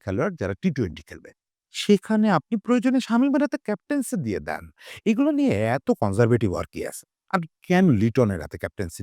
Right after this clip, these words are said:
দিয়ে বসে আসছেন টি টোয়েন্টি র? এটা কি কোনো সলিড জিনিস? আমি আগে একটা কনটেন্টে, আমার ডিফার দেওয়ার ভিতরে একটা কনটেন্টে বলছিলাম যে একটু মনটারে উদার করেন। টি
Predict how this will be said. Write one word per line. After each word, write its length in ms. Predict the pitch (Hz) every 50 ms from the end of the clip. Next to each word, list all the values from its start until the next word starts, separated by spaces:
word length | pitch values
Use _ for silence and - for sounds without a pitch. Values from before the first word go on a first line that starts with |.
| 85
দিয়ে 120 | 90 87 80 76
বসে 160 | 80 - - 85
আসছেন 220 | 80 - - 107 92 85
টি 60 | 101 104 92
টোয়েন্টি 240 | 98 95 92 - 117
র? 20 | - _ _ _ _ _ _ _ - 214
এটা 120 | 170 160 -
কি 80 | - 196 -
কোনো 120 | 226 196 180 - -
সলিড 320 | - - 113 113 123 151 147 127 -
জিনিস? 220 | 175 151 120 85 - - _ _ _ _ _ _ -
আমি 100 | - 175 180 151
আগে 140 | 170 185 240 254 226
একটা 140 | - - 123 -
কনটেন্টে, 340 | 113 107 104 127 139 135 151 127
আমার 120 | 123 131 123 110
ডিফার 200 | 170 - - 208 147
দেওয়ার 180 | 113 95 90 85 -
ভিতরে 200 | 101 - 104 98 95
একটা 120 | - 113 104 -
কনটেন্টে 360 | 113 110 107 117 123 120 135 113 92
বলছিলাম 320 | 95 - - 95 82 - _ _ - - - - - - 127
যে 60 | 123 113 -
একটু 340 | _ _ _ _ - 208 214 220 233 233 208 160 110 110
মনটারে 640 | 117 127 135 143 151 151 151 127 - - 156 156 208 233 160 127
উদার 200 | 120 - - - - -
করেন। 160 | - - - _ _ _ _ _ _ _ _ _ _ _ _ -
টি 80 | -